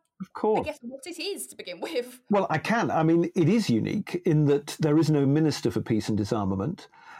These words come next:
Speaker 1: And the
Speaker 2: Mm-hmm.
Speaker 1: post was created in October twenty sixteen by our former Labour Party leader, Jeremy Corbyn. Um,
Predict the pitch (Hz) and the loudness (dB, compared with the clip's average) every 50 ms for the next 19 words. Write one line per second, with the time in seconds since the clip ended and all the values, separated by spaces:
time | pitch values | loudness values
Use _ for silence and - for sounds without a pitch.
0 | - _ _ 160 151 143 147 147 147 - 160 165 170 170 - 165 143 131 - - | -20 _ _ -2 0 2 2 2 2 2 2 2 2 2 2 0 0 0 -2 -6
1 | - - 151 143 143 147 156 165 - - 143 123 120 110 127 - - 160 135 127 | -2 0 2 4 4 4 2 0 0 2 2 2 2 2 0 0 0 0 0 0
2 | 123 123 - - - 139 135 117 113 117 - - 123 113 104 98 - 113 107 104 | -2 -4 -6 -4 0 0 2 2 0 0 -2 -2 -2 -2 -2 0 0 0 0 0
3 | 104 - - - - - 131 123 - - - 131 117 123 156 143 117 101 104 101 | -2 -4 -8 -14 -8 -8 -8 -8 -8 -6 -2 -2 0 0 0 0 0 -2 -2 -4
4 | 98 - - 127 120 107 104 95 - - - - - - - - - _ _ _ | -4 -4 -4 -2 0 0 -2 -2 -6 -10 -20 -20 -20 -20 -20 -20 -20 _ _ _
5 | _ - 131 127 123 117 - 131 120 110 - 123 123 123 117 120 113 117 123 120 | _ 0 0 2 0 0 0 -2 -2 0 0 2 2 2 2 2 2 2 0 0
6 | 117 110 110 - 214 214 208 170 110 104 110 - - - 156 151 156 156 156 | 0 0 -2 0 0 0 0 0 0 -2 -2 -4 -4 -2 0 2 2 0 0